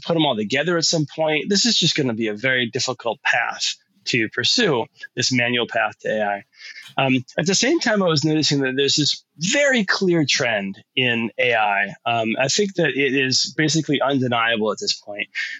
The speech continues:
which is that hand design pipelines,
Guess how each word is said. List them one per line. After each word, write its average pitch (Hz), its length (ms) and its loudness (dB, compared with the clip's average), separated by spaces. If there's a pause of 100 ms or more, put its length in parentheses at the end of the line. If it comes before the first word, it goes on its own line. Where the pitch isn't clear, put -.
which 139 180 0
is 131 180 2
that 127 240 0 (280)
hand 220 380 2
design 165 400 2
pipelines, 117 880 -4